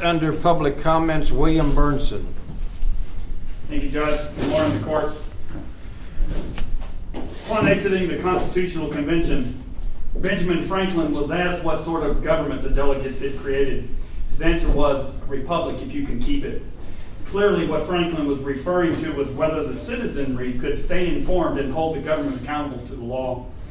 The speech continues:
Speaker 2: Federalist number fifty-one of the Federalist Papers says, "A dependence on the people is, no doubt, the primary control on the government. The entire Declaration of Independence is about holding government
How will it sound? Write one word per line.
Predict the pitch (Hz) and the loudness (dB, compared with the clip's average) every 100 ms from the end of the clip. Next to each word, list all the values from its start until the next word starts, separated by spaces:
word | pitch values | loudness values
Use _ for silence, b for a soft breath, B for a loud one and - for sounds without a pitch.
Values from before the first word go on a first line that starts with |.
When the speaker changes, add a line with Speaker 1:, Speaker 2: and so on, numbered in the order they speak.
| B B - | B B -4
Speaker 2:
Federalist | 160 160 156 - | -2 -2 -2 -4
number | 160 143 135 | -4 -4 -6
fifty-one | - 175 156 147 165 156 139 | -4 -6 -6 -4 0 0 -2
of | 139 | -4
the | - | -6
Federalist | - 196 190 143 131 - | -2 -2 0 -2 -4 -4
Papers | 131 - 127 120 | -4 -4 -6 -2
says, | 139 135 131 - B B B B 175 | 0 0 -4 -10 B B B B -6
"A | 160 | -4
dependence | 156 - 233 247 233 185 | -4 -4 -4 -4 -4 -2
on | 170 | -2
the | 160 | -2
people | - 202 175 156 | -4 -6 -2 0
is, | 143 143 139 - - - | 2 2 0 -6 -8 -2
no | - - 147 180 | 2 4 6 6
doubt, | 180 - - - - - - | 4 2 0 0 0 2 2
the | - - - - | 2 0 -4 -4
primary | 240 254 - 285 269 135 | 0 2 2 0 0 -2
control | - 147 - - - - - - | -4 -2 4 6 8 6 6 6
on | 147 | 4
the | 143 | 2
government. | 165 170 - 117 - - - - - | 2 2 2 2 -2 -4 -8 -8 -8
The | 143 147 | -6 -4
entire | 139 - - 220 220 180 180 | -4 -4 0 2 2 0 2
Declaration | 180 - 165 165 - 143 | 2 2 0 2 4 4
of | 139 | 4
Independence | - 139 143 139 139 - | 6 6 6 8 12 10
is | 131 | 10
about | - 123 - | 4 4 0
holding | - 147 147 147 - | 0 2 2 0 0
government | 131 135 135 | -2 -4 -6